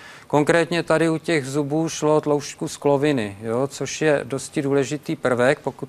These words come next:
právě, a to jsou delikátní potom už detaily na rozhraní neandertálců a moderních lidí. A tady touto metodou bylo možné stanovit přesně tu tloušťku skloviny a tím pádem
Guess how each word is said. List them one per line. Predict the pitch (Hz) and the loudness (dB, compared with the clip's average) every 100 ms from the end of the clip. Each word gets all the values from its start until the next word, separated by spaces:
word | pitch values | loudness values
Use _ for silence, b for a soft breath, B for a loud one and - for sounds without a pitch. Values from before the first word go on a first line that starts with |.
| - | 0
právě, | - 135 143 139 B B B B B - | 4 4 4 2 B B B B B -10
a | |
to | 123 127 | -6 -6
jsou | - 156 | -2 0
delikátní | 131 143 143 147 139 147 | 2 2 4 2 2 0
potom | 139 139 156 151 | -2 0 2 2
už | 143 - - B B B B B B 113 | 0 -6 -14 B B B B B B -4
detaily | 123 127 160 143 147 143 147 | -2 0 2 4 4 2 2
na | 143 | 2
rozhraní | 143 127 135 139 143 147 | 0 0 0 0 0 0
neandertálců | 139 139 139 143 - 143 143 - - 156 | 0 0 0 -2 2 4 2 0 -2 0
a | |
moderních | 143 135 143 143 151 139 | 0 0 0 0 -4 -4
lidí. | 131 120 127 143 170 B B B B B | -6 -4 -2 -2 -4 B B B B B
A | 143 | -6
tady | - 156 165 | 0 2 2
touto | - 160 156 160 | 2 0 2 0
metodou | 147 143 160 160 156 | 0 2 2 4 4
bylo | 147 156 | 2 2
možné | 156 139 143 151 | 0 -2 -2 -2
stanovit | 139 151 147 151 143 | -2 -2 -2 -2 -4
přesně | - 135 - 151 147 139 | -8 -6 -2 0 0 -2
tu | 135 | -6
tloušťku | 143 147 139 - 147 | -4 -2 -2 -6 -8
skloviny | - - 131 131 147 151 156 | -6 -2 0 2 0 2 0
a | |
tím | 139 143 131 | 0 -4 -2
pádem | 135 143 139 143 143 | 2 4 4 2 0